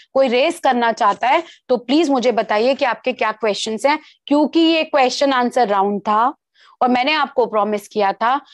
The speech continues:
कि मैं आपसे कोई भी इधर उधर की बात नहीं करूंगी। मैं आपसे सिर्फ प्रोग्राम आपको कैसे हेल्प करने वाला है, किन किन लोगों के लिए ये प्रोग्राम बना है, आपको इससे क्या मदद बनने वाली है, आपके बिजनेसेस में क्या हेल्प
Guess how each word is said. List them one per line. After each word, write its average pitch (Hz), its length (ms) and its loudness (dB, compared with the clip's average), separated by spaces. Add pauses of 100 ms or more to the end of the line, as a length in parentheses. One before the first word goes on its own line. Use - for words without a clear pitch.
(180)
कि 254 80 0
मैं 254 140 2
आपसे 277 400 0
कोई 247 260 2
भी 294 160 2
इधर 254 200 0
उधर 233 200 0
की 247 120 -4
बात 208 340 -2
नहीं 208 240 -4
करूंगी। 220 520 -2 (320)
मैं 233 80 0
आपसे 233 320 0
सिर्फ 339 400 -2
प्रोग्राम 254 420 2
आपको 240 260 -2
कैसे 214 340 -2
हेल्प 269 240 2
करने 262 240 0
वाला 254 260 2
है, 302 120 0 (320)
किन 311 180 2
किन 349 160 2
लोगों 247 320 2
के 302 140 0
लिए 302 160 2
ये 320 60 0
प्रोग्राम 277 460 0
बना 269 200 2
है, 277 280 0 (420)
आपको 269 380 0
इससे 370 240 0
क्या 254 220 0
मदद 226 300 0
बनने 226 280 -4
वाली 233 220 0
है, 277 140 0
आपके 240 260 -4
बिजनेसेस 254 520 -2
में 285 120 0
क्या 247 140 2
हेल्प 226 160 0